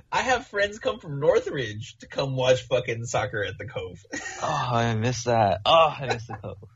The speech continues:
Speaker 2: Uh.
Speaker 1: But, uh, let's see.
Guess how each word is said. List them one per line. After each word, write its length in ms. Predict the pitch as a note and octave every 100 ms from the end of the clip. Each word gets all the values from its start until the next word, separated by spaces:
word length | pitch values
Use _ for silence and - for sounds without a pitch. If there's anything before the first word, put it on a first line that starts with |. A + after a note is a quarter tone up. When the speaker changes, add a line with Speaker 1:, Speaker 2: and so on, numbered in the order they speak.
| _ _ _ _ -
Speaker 2:
Uh. 60 | F2+ - - - - - - - - - - - - _ _ _
Speaker 1:
But, 140 | - B2
uh, 360 | A#2+ G2 G#2 A2 - _ _ _ _ _ _ -
let's 180 | D#3+
see. 260 | C#3+ A2+